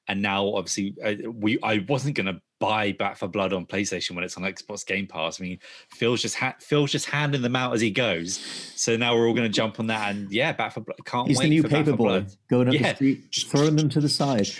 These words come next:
Speaker 2: Do you, as a, as a side note, did you guys kinda, like, pick up on how many games are now squad co-op, like, four-player co-op, like,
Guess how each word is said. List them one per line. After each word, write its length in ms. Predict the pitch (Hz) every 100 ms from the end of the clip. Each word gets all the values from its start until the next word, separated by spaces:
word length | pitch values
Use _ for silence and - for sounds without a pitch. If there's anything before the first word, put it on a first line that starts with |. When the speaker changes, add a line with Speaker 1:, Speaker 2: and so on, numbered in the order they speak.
| - - -
Speaker 2:
Do 100 | 175
you, 120 | 269
as 320 | 233 220 202
a, 120 | 233 190
as 140 | 180
a 160 | 214 160
side 420 | - 185 190 185
note, 260 | 113 90
did 120 | 110 170
you 300 | 220 202 - - 139
guys 260 | 170 170 147
kinda, 260 | 175 165 156
like, 160 | 147
pick 200 | - 151
up 140 | 156 147
on 80 |
how 300 | 123 - 143
many 320 | 139 135 135 123
games 400 | 123 123 117 117
are 160 | 113
now 420 | 110 113 107 104 -
squad 500 | - - 117 107 -
co-op, 360 | 113 104 -
like, 140 | 104 104
four-player 460 | - 117 117 110
co-op, 400 | 104 117 98 92
like, 100 | 95